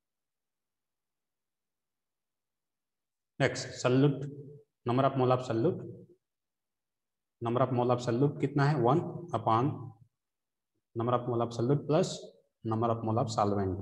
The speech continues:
फिफ्टी फ़ाइव पॉइंट फ़ाइव। तो इसको करोगे तो ये क्या हो जाएगा,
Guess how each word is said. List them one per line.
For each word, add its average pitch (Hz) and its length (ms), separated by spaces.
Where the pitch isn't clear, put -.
फिफ्टी 113 220
फ़ाइव 110 280
पॉइंट 123 240
फ़ाइव। 92 180
तो 123 60
इसको 123 260
करोगे 139 340
तो 139 160
ये 127 60
क्या 127 160
हो 123 100
जाएगा, 113 320